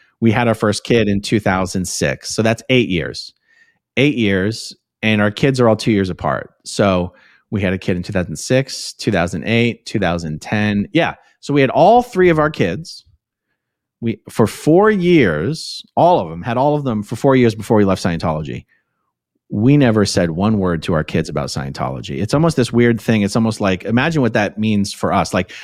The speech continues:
my wife and I never had a conversation where we said, "We are not going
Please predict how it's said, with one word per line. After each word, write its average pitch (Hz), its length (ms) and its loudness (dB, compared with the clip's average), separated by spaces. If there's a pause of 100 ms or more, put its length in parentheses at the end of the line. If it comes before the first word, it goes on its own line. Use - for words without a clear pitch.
(180)
my 139 180 2
wife 208 220 2
and 156 100 0
I 139 60 0
never 123 240 0
had 113 140 0
a 107 40 -6
conversation 101 600 -4
where 90 80 -2
we 110 100 2
said, 80 420 -2 (460)
"We 123 340 4
are 131 100 4
not 107 280 -2
going 90 380 -12